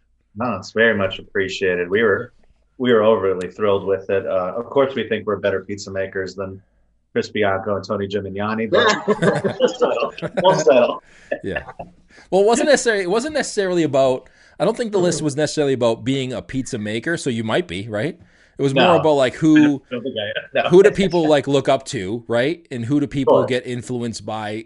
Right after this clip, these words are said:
Speaker 3: on decision making, like, whether that's marketing or what style of pizza people make. I think that had a lot to do with that list. And, you know, you guys are heavily into social media, a-,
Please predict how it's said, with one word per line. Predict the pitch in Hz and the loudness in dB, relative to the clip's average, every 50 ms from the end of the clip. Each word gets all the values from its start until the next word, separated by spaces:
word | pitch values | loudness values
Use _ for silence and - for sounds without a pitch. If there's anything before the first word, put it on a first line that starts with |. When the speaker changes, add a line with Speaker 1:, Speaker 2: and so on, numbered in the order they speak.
| _ _ | _ _
Speaker 3:
on | - 110 110 110 107 107 95 | -8 -8 -6 -8 -8 -10 -10
decision | 101 107 - 202 202 160 117 90 | -10 -4 0 0 0 0 0 -4
making, | 82 78 80 78 | -8 -10 -12 -12
like, | 73 69 - 87 | -14 -14 -12 -10
whether | 101 101 | -10 -6
that's | 98 87 78 - | -6 -6 -6 -4
marketing | 113 127 127 117 - 101 92 85 82 82 | -2 -2 -2 -2 -2 -6 -10 -10 -10 -10
or | 80 85 | -10 -8
what | 101 123 120 | -8 -8 -6
style | - 139 120 120 113 113 107 | -6 -8 -6 -6 -4 -6 -6
of | - - | -8 -10
pizza | - 131 113 - 101 85 | -12 -12 -12 -12 -14 -14
people | - 98 85 82 | -12 -14 -12 -12
make. | 80 80 76 - | -12 -12 -12 -12
I | 80 | -10
think | - 123 127 117 - _ _ _ _ _ _ _ _ _ 95 | -10 -8 -10 -10 -12 _ _ _ _ _ _ _ _ _ -8
that | 98 123 123 127 - _ - | -6 -4 -4 -4 -6 _ -10
had | - 127 117 | -8 -6 -6
a | 110 | -4
lot | 110 110 110 - | -4 -6 -6 -6
to | - 101 | -8 -8
do | 90 110 113 | -6 -6 -4
with | 107 104 90 - | -4 -4 -6 -6
that | 98 95 87 101 | -8 -8 -8 -6
list. | 113 123 113 - - 95 | -6 -6 -6 -8 -10 -12
And, | 90 90 85 85 85 _ _ _ _ _ _ _ _ _ _ - | -12 -10 -12 -12 -14 _ _ _ _ _ _ _ _ _ _ -10
you | 113 110 | -8 -6
know, | 101 | -6
you | 101 104 120 135 139 | -6 -4 -4 0 2
guys | 151 135 127 123 113 | 4 4 4 2 0
are | 117 110 95 | -2 -4 -4
heavily | 113 123 117 107 110 113 110 110 110 | -4 -6 -6 -4 -6 -6 -4 -4 -6
into | 101 95 95 | -6 -8 -10
social | 90 - 117 107 98 - 101 90 | -8 -6 -6 -6 -6 -6 -8 -8
media, | 95 98 92 98 98 98 101 98 - | -8 -8 -8 -6 -6 -6 -6 -8 -10
a-, | 73 92 95 95 | -12 -16 -16 -18